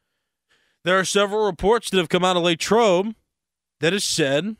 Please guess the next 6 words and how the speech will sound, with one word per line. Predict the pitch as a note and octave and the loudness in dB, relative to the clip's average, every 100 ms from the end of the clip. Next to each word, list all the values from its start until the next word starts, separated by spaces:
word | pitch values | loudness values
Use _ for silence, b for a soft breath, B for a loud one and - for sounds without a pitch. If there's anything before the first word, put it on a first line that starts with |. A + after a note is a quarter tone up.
| _ _ _ _ _ _ _ _ _ _ _ _ _ _ _ _ | _ _ _ _ _ _ _ _ _ _ _ _ _ _ _ _
that | B2+ C#3 E3+ C#3+ | -6 0 0 0
the | D3+ | 0
offense | E3 F3+ F3+ F3 - | 0 0 -2 -4 -6
just | F3+ E3+ | -12 -10
looks | A#2+ B2 C#3+ E3+ - | -12 -4 -4 -2 -6
different. | B2+ C3 F3 C3 A2 | -4 -2 -2 -4 -10